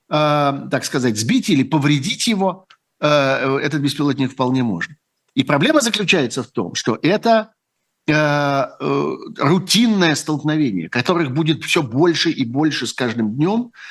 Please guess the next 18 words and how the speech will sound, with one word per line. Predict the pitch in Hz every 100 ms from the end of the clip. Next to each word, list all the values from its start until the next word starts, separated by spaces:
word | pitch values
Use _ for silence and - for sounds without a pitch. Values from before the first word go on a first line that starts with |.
| -
и | 131
они | 151
будут | 165 156
все | - 156
более | 131 165 143
и |
более | 127 131 123
тяжелыми, | 131 123 202 196 143
все | - 131
менее | 127 180 170 143
и | 131
менее | 143 135 123
предсказуемыми, | 131 120 135 123 170 196 196 190 - -
все | - 156
менее | 147 190 165 143
и |
менее | 139 131 127
управляемыми, | 113 117 120 131 220 196 160 127